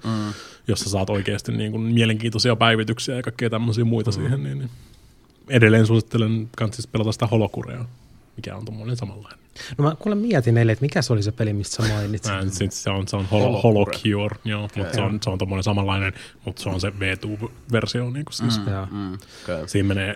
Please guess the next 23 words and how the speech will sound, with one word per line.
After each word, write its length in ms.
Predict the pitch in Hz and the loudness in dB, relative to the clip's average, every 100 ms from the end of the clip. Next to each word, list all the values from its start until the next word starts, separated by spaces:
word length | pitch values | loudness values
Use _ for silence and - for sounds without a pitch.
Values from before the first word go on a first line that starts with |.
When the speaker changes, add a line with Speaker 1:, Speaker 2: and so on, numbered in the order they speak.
| - | 2
Speaker 2:
varmaan 340 | 113 117 110 | 4 6 6
yhdeksänkymmentäviisi 420 | 113 107 110 117 104 | 4 4 4 2 4
prosenttia 340 | 113 107 117 | 2 2 2
kaikista 260 | 117 104 123 | 0 0 0
niistä 180 | 113 | 2
läpistä 320 | 120 117 117 113 | 2 2 -2 -4
menee 260 | 107 110 | -4 -2
ohi, 300 | 123 117 107 - _ - | 0 0 0 -8 _ 8
<clears throat> 160 | 151 | 8
jos 200 | 123 117 | 8 6
ei 100 | 120 | 2
oo 60 | 113 | 2
niinku 200 | 117 123 | 0 0
Ineskenessä, 600 | 120 117 - 127 127 - | 0 -2 -2 -4 -4 -4
mutta 240 | 139 - | -4 0
siis 200 | 127 131 | 0 4
se 80 | 139 | 6
on 240 | 127 139 123 | 6 6 2
hyvä 220 | 170 156 - _ - | 2 2 -2 _ 0
tommonen 440 | 196 113 - 101 | 2 2 -4 -10
peli. 160 | 117 120 | -10 -6
Speaker 1:
<laughs> 1300 | 131 - 123 - 117 - 170 - - - - - 147 | -8 -6 -8 -6 -8 -6 -10 -10 -18 -20 -10 6 8
Joo, 200 | 117 | 8